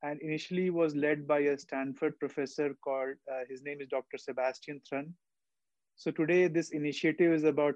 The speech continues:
twelve years old. In twenty sixteen, as part of Google's reorganization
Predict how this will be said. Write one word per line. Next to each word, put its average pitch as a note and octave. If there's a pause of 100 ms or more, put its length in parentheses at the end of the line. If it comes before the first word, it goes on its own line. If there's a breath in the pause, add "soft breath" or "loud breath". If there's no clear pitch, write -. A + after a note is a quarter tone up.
twelve C#3+
years D3
old. D3+ (960)
In E3
twenty F#3
sixteen, E3+ (220)
as D#3
part F#3
of F3
Google's D#3+ (100)
reorganization D3+